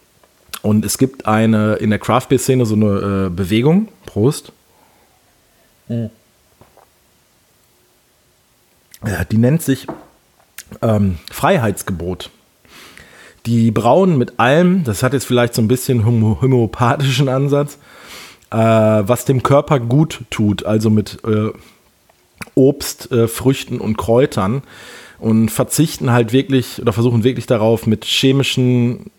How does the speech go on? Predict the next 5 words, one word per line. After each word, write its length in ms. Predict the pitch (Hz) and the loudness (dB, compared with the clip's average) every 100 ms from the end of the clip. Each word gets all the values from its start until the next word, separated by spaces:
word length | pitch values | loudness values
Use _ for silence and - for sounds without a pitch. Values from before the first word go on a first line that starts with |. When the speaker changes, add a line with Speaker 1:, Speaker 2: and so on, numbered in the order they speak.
| _ _ _ | _ _ _
Speaker 1:
oder 180 | - 123 107 98 - - | 0 0 -2 -10 -12 -8
beziehungs-, 400 | 120 156 156 143 | -2 2 2 2
ne, 180 | 135 120 | 0 -2
anders 320 | - 147 165 - | -4 0 0 0
formuliert, 500 | 165 151 151 151 | 0 2 2 0